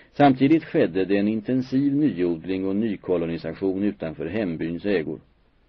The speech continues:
Minnena av dessa nyodlingar lever kvar i många gårds- och byanamn på torp, ryd, hult, mark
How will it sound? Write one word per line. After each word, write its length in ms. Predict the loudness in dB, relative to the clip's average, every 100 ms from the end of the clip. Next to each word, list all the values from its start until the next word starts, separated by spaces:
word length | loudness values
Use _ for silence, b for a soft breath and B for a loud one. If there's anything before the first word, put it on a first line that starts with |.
| b b b b b b _ _ _ _ _ _ _ _ _
Minnena 680 | 2 6 8 6 6 6 6
av 240 | 4 4
dessa 300 | 4 2 2
nyodlingar 1000 | 4 4 4 2 0 0 2 4 2 0 -4
lever 280 | -2 0 0
kvar 360 | 2 4 4
i 100 | 4
många 280 | 2 0 -2
gårds- 520 | 0 2 2 -2 -4
och 80 | -2
byanamn 720 | 0 2 2 0 0 0 -2
på 140 | -4 -6
torp, 560 | 0 2 2 0 -10
ryd, 320 | -2 0 -2 -6 -4
hult, 520 | -2 -2 -6 -16 -10
mark 640 | -4 -2 -4 -10 -20 -20